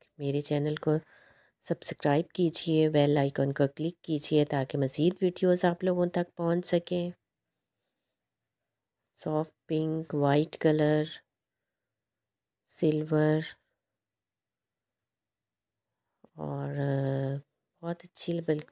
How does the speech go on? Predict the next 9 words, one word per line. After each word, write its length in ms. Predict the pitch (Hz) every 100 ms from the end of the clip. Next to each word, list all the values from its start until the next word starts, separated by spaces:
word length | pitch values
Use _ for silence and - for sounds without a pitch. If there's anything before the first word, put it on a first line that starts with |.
| -
लगती 400 | 151 - - 156
हैं 120 | 151
बच्चियाँ 400 | 151 143 - 156
कलरफुल 500 | 151 151 156 - 151
ड्रेसेस 460 | 147 151 143 151 147
के 100 | 156
साथ, 260 | 147 147 135 - _ _ _ _ _ _
कलरफुल 600 | 165 147 151 - 160 147 147
मैचिंग 680 | 143 143 135 151 147 151